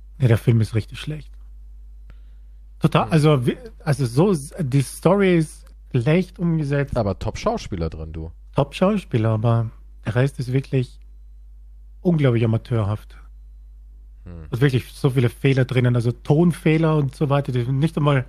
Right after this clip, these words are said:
Speaker 1: als hätte nicht noch mal jemand angesehen, hey, hier ist eine Szene von fünf Minuten, wo der Ton nicht richtig funktioniert. Ja,
Speaker 2: Hm.
Speaker 1: passt schon. Gib ihn raus auf D V D. <laughs>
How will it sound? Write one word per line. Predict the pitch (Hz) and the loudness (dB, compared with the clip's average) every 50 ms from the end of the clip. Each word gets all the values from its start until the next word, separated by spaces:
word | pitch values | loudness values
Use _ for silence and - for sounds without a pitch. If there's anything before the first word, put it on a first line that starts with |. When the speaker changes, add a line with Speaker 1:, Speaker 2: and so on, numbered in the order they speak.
| - - - - - - - - - - - - - - - - | -10 -20 -20 -20 -20 -20 -20 -20 -20 -20 -20 -20 -20 -20 -14 -6
Speaker 1:
als | - - - | -6 0 0
hätte | 170 - 196 | 2 2 4
nicht | 180 175 185 185 185 | 4 4 2 4 4
noch | 185 160 160 | 2 4 4
mal | 156 151 | 4 4
jemand | 151 143 143 139 | 4 4 4 4
angesehen, | 139 151 196 226 214 151 147 131 | 4 4 4 4 4 2 4 4
hey, | 123 139 180 202 160 131 151 | 4 4 4 4 2 2 -2
hier | - - 165 | -2 0 0
ist | 151 147 151 | 0 0 0
eine | 143 147 | 0 0
Szene | 139 - - - 180 180 196 190 185 | -2 -2 -2 0 2 2 4 2 2
von | - 165 131 | 2 0 2
fünf | - 185 180 175 175 - | 4 2 2 2 0 2
Minuten, | 202 175 175 190 202 214 - - 170 | 4 6 6 6 4 2 0 0 2
wo | 156 165 | 2 4
der | 165 156 | 2 2
Ton | - - 185 196 240 233 | 2 4 4 4 6 4
nicht | 208 185 160 - | 4 2 2 2
richtig | 175 175 151 - - 143 | 2 0 2 2 -2 0
funktioniert. | - 170 147 139 - - 139 135 135 135 120 101 - - - - - - - - - - - - - - - - - - - - | 2 0 0 0 -2 -2 0 2 2 2 2 0 -6 -16 -20 -20 -20 -20 -20 -20 -20 -20 -20 -20 -20 -20 -20 -20 -20 -20 -20 -14
Ja, | - 214 226 | -12 -8 -6
Speaker 2:
Hm. | 165 143 113 90 - - - - - - | -6 -8 -8 -10 -16 -20 -20 -20 -8 0
Speaker 1:
passt | - 160 170 151 - - | 2 2 2 2 0 0
schon. | - 202 147 127 107 - - - - - - - - - - - - - - - - - - - - - - - | 0 2 2 0 -2 -6 -12 -20 -20 -20 -20 -20 -20 -20 -20 -20 -20 -20 -20 -20 -20 -20 -20 -20 -20 -20 -20 -4
Gib | - 202 196 | -2 0 2
ihn | 202 165 | 2 2
raus | 139 160 180 202 196 - | 2 4 2 2 0 -2
auf | - - | -6 -6
D | - - 143 | -2 -2 0
V | 120 127 | 0 0
D. | 113 110 131 135 147 165 165 - | 0 2 2 2 2 2 0 -4
<laughs> | - | -10